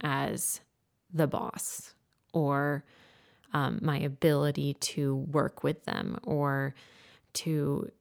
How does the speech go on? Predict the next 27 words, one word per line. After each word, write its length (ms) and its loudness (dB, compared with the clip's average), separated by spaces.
say 320 4
what 180 4
I 180 -2
need. 340 -4
And 160 4
that 160 2
just 260 -4
really 340 4
isn't 280 -2
the 80 -4
case. 560 -2
If 140 -6
you 80 4
think 180 2
of 120 4
your 100 4
relationship 580 2
with 80 -4
the 80 -2
horse 460 0
as 240 0
a 220 0
relationship, 920 0
then 160 6
you 120 6
know 320 2
that, 280 -2